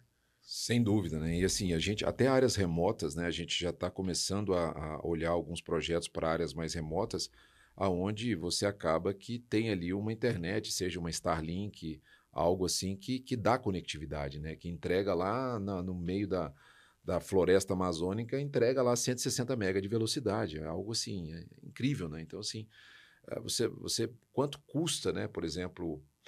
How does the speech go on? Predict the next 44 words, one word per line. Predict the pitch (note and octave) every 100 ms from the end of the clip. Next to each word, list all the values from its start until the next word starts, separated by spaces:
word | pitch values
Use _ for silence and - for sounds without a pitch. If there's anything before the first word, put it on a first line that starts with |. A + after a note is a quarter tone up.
| - _ -
pro | F#2
nosso | F2+ F#2+ -
país | G2 F2+ F#2+ -
transportar | A2+ A2 - A#2+ G2+ - G#2
alguém | A2+ F2 F2+ G2+
de | A#2
uma | G#2 F#2+
região | G2+ E2+ F#2 F#2+
ali | F2 F2
da |
Amazônia | F2 F2+ E2 E2 F2 A2+ B2
pra | A2+ F#2+
ir | G#2+
na, | G#2+ G2 F2
na | F#2+
capital, | - G#2 - - F2 F#2 C3+ D#3+
pra | G#2
ser | - A2
atendido | G#2+ G#2 F#2 E2 G2+ B2
e |
voltar | A#2+ C3 A#2+ - A#2+
com | C3
essa | C3+ C3
pessoa | A2+ G#2 - G2 B2+ - - - _ _
para | G2+ G2+ B2 C#3
o | - A#2+
lugar | A#2+ F#2+ A2
onde | A#2 A2+ A2+
ela | A#2 B2
habita | G2+ F#2+ C3 -
ali, | E2 A#2+
né? | G2+ A2
Seja | F#2 F#2+ F#2+
ribeirinho | F2+ E2+ D#2+ F#2 G#2+
ali, | E2 G2+ A#2+
seja | - F2 G2 F#2
na, | F#2 E2
nas | D#2+ D#2+
aldeias. | E2 D2 F#2 A2+ G2 - - - - - -
Então, | G#2+
assim, | C#3+ - A2
a | G#2
gente | F#2+ A#2+ -
tem... | - B2 C#3 A2+ E2+